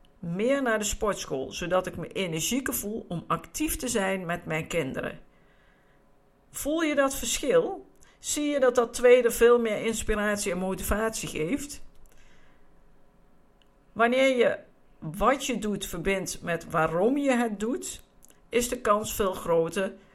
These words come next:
dat je een diepere laag van je, vanuit jezelf aanspreekt om daadwerkelijk in actie te komen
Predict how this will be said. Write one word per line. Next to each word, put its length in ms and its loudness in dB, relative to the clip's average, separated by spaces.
dat 240 2
je 140 0
een 160 -2
diepere 460 2
laag 340 0
van 160 -6
je, 220 -6
vanuit 580 0
jezelf 440 0
aanspreekt 680 -2
om 240 -4
daadwerkelijk 760 0
in 140 -4
actie 300 -2
te 100 -14
komen 460 0